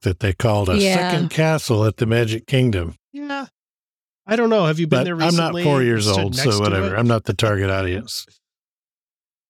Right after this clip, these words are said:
Speaker 2: Well, again, yeah, again, another thing that I'm not the target audience for, so I really should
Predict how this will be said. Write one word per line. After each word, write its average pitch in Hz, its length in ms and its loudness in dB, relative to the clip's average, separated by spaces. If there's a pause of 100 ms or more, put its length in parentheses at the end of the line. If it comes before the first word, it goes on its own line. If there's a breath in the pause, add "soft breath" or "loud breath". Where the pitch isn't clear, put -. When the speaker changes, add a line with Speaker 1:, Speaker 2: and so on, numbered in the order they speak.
Speaker 2:
Well, 220 180 0 (220)
again, 196 500 0
yeah, 175 360 0
again, 220 380 0
another 247 360 0
thing 220 260 0
that 202 140 2
I'm 202 180 2
not 196 220 0
the 175 100 -4
target 165 380 0
audience 156 520 0
for, 147 300 -10
so 160 240 -18
I 151 120 -20
really 151 300 -20
should 143 300 0